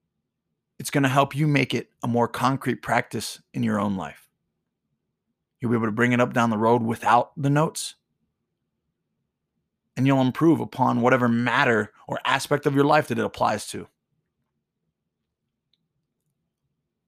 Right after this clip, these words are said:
I'm just here trying to live life to the highest capacity,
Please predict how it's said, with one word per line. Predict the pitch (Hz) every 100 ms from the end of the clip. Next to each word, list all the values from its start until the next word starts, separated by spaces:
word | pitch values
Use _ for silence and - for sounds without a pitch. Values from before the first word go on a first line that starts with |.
| _ _ _ _ _ _ _ _ _ _ _ -
I'm | 185 190
just | 147
here | 151
trying | 139 139
to |
live | 135 131 123
life | 120 127 - _ _ _ -
to | 139
the | 123
highest | - 120 117 -
capacity, | 117 117 127 - 143 156